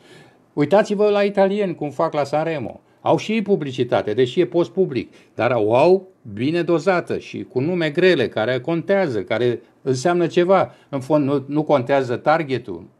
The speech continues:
ci pe mine mă interesează că cineva din echipa televiziunii și-a făcut părul la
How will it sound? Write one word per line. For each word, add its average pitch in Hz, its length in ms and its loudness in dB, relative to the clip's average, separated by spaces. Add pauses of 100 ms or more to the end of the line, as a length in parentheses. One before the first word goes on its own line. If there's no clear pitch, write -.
(540)
ci - 140 -8
pe 123 140 2
mine 151 180 0
mă 147 120 0
interesează 131 600 0
că 110 220 -4 (240)
cineva 123 440 0
din 123 300 -4
echipa 131 360 -2
televiziunii 123 560 -6
și-a 120 160 -6
făcut 104 340 -6
părul 135 320 2
la 110 280 2